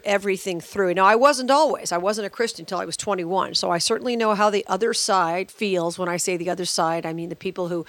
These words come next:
don't believe in Christ, don't go to church, think it's all crazy or whatever it might be. So I understand how they feel about things.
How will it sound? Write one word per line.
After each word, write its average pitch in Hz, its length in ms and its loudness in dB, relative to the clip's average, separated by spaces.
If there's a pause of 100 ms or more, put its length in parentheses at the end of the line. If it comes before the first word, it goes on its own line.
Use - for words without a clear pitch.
(400)
don't 208 200 4
believe 196 280 -2
in 180 100 -8
Christ, 175 400 -2
don't 196 180 0
go 196 140 -2
to 175 80 -6
church, 180 460 -6 (220)
think 214 200 -2
it's 202 140 -6
all 185 180 2
crazy 180 500 0
or 175 80 2
whatever 180 320 2
it 170 60 -2
might 165 180 -2
be. 160 120 -14
So 214 120 -2
I 269 120 6
understand 240 420 -4
how 165 140 -4
they - 100 -12
feel 160 240 -10
about 151 240 -10
things. - 260 -14